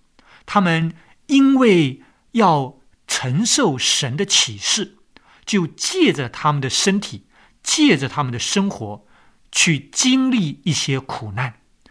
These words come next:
在这些苦难的里面，就启示出一篇信息，也好像先知以西结，在他的生活中，神要他进入苦难的生活，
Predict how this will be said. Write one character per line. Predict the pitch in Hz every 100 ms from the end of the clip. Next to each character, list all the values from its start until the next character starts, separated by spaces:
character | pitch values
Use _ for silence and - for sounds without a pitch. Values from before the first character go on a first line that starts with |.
| _ _
在 | - 214
这 | 269
些 | 240
苦 | - - 147
难 | 254
的 | 202
里 | 135 123
面， | 156 120 - _ _
就 | - 196 147
启 | - - - - 117
示 | - 170
出 | - 151 147 143
一 | 156
篇 | - 139 127
信 | - - 226 113
息， | - - 104 _ _ _ - -
也 | 196
好 | 185 139
像 | 123 151
先 | - - 202
知 | 180 196
以 | 185 131
西 | 107 - 190
结， | - 107 - _ _ _ _ _ _ _ _ -
在 | 247
他 | 220 233
的 |
生 | 202 - 330
活 | - 147
中， | 156 147 - _ -
神 | - - 139 135 160
要 | - 285 156
他 | - 147 131 135 _ _
进 | - - 262 151
入 | 160 120 -
苦 | - - 135 113
难 | 196
的 | 135 113
生 | - 131
活， | - 98